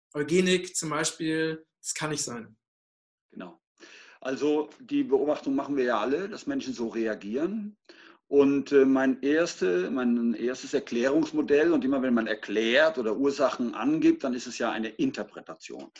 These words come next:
Speaker 2: Also meine erste Interpretation geht in die Richtung, dass das einfach zu unheimlich ist für die Menschen, als dass sie es für wahr halten wollen. Ähm, kann nicht sein. Was nicht sein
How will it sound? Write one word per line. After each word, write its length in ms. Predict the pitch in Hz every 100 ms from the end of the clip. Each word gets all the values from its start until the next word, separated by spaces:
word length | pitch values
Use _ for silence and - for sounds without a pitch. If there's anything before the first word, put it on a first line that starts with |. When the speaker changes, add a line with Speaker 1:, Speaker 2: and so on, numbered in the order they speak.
| - - -
Speaker 2:
Also 240 | 107 113
meine 240 | 110 117 117
erste 760 | - - 127 - 143 135 131 - _ _ -
Interpretation 1300 | 139 147 151 160 156 147 - 147 - _ - 151 156
geht 140 | 147 131
in 160 | 120
die 160 | 131 165
Richtung, 580 | 165 - 170 175 170 - _ _ _ _ _
dass 160 | 139 -
das 200 | 156 139
einfach 240 | 156 156 -
zu 240 | - 208
unheimlich 840 | 190 202 - 117 113 107 101 - -
ist 140 | -
für 160 | - 95
die 100 | 87
Menschen, 360 | - 226 -
als 180 | 110 -
dass 160 | 135 -
sie 100 | -
es 160 | 131
für 320 | - - 127 95
wahr 420 | 127 147 147 -
halten 520 | 113 117 - 110 98 _ _
wollen. 640 | - 87 104 147 90 71 - _ _ _ _ _ _ _ _ _
Ähm, 600 | 110 117 117 117 117 120 - _ _ _ -
kann 180 | - 208
nicht 180 | 175 -
sein. 400 | - 147 143 76 -
Was 180 | 117
nicht 180 | 165 -
sein 400 | 135 147 147 -